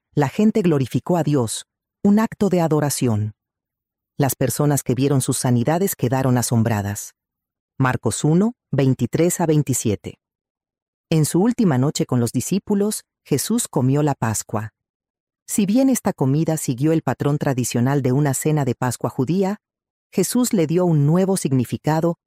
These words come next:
cuando les dijo a sus discípulos que el pan, "Esto es mi cuerpo que por ustedes es dado", y la copa, "Es el nuevo pacto en mi sangre".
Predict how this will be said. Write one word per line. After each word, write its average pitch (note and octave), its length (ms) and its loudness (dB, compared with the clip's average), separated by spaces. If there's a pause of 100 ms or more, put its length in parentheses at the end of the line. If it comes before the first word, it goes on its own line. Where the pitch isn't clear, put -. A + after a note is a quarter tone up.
(160)
cuando G3+ 260 2
les E3+ 160 0
dijo A#3+ 240 -2
a G3 40 0
sus C#3+ 200 -2
discípulos D3+ 640 -2
que - 120 -4
el B2 100 0
pan, E3 320 -2 (300)
"Esto F#3 400 0
es D#3 220 0
mi C#3+ 140 0
cuerpo F3 440 -2
que - 140 -4
por A#2+ 180 -4
ustedes D#3 520 -2
es A#2 120 -6
dado", G#2+ 340 -4 (440)
y F#3+ 80 2
la D#3 120 0
copa, F#3 420 -4 (380)
"Es F3+ 200 0
el C#3+ 120 0
nuevo D3+ 260 2
pacto - 380 -4
en C#3+ 100 2
mi B2+ 80 2
sangre". A2 520 -2